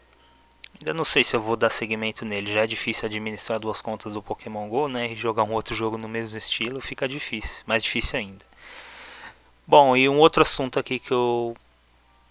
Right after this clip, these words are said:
pretendo, tava pretendendo já comentar é sobre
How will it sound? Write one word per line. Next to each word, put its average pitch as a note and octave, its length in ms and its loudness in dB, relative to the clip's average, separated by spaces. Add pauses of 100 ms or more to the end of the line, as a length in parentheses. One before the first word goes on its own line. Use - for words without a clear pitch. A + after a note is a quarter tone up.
(160)
pretendo, A2+ 680 -2
tava A2 200 2
pretendendo A2 580 -6
já A2 120 2
comentar B2 720 2
é D3+ 120 6
sobre B2+ 880 0